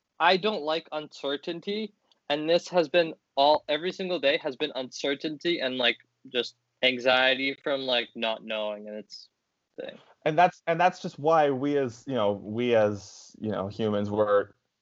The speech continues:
Speaker 2: were, um, we're scared of what we don't know,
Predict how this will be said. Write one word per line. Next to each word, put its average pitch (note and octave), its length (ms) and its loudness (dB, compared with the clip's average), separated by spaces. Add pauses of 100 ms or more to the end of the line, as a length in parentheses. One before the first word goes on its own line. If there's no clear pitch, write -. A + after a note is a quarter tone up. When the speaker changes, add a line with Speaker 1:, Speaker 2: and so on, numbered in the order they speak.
(500)
Speaker 2:
were, A2 500 4
um, G2+ 600 0 (1300)
we're C3 140 4
scared C3+ 380 6
of B2 100 6
what A#2+ 140 4
we A#2+ 100 0
don't A2+ 240 4
know, A#2 220 2